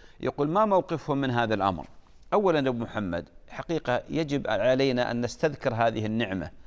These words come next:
وهي شكر الله عز وجل على هذا الاجتماع وهذا الائتلاف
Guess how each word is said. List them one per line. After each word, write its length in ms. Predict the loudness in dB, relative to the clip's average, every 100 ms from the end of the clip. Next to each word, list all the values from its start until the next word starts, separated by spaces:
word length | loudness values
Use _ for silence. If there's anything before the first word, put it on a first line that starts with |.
| -20 -16 -6
وهي 200 | -2 0
شكر 300 | -2 0 2
الله 160 | 4
عز 240 | 2 0 -2
وجل 320 | 0 0 0
على 340 | 2 4 2 0 -10
هذا 200 | -2 0
الاجتماع 600 | 0 -4 -4 0 2 0 -4 -20 -20 -20 -12
وهذا 280 | -2 0 2
الائتلاف 680 | -2 -2 0 2 0 -4